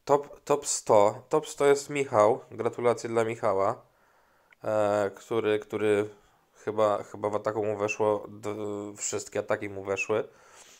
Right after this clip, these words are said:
Tak mi się wydaje. Nie, nie, nie, nie rozmawiałem z nim, chociaż to ziomeczek. E,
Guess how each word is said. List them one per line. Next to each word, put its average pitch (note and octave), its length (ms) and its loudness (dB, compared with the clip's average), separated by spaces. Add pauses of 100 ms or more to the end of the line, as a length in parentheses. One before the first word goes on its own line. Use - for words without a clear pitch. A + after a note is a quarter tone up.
(200)
Tak - 180 -12
mi G#2+ 80 -10
się - 120 -10
wydaje. G#2+ 280 2
Nie, C3 100 -4
nie, B2 160 -6 (880)
nie, A2 340 -2
nie A2+ 140 -4
rozmawiałem A2 480 -2
z F#2+ 80 -12
nim, B2+ 240 -6 (220)
chociaż - 280 -12
to G#2+ 120 -4
ziomeczek. G#2+ 520 -2 (1080)
E, A#2 460 4